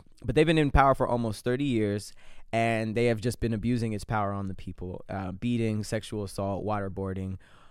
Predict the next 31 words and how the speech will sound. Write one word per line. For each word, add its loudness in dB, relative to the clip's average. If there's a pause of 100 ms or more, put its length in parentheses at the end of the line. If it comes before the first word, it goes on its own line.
(160)
all 6
this 0
stuff. -2 (120)
And, 0
um, -2
you 0
know, 2
there's -2 (260)
footage 4
that 2
is -4
going -2
viral, 4 (480)
officers 4
dragging 2
men 2
into -2
a 0
hotel 0
and -6
shooting 0
one 0
outside. 0 (320)
Uh, 0
you -2
know, -2
there's -4 (960)
there 2
was -2
a, -2
um, -2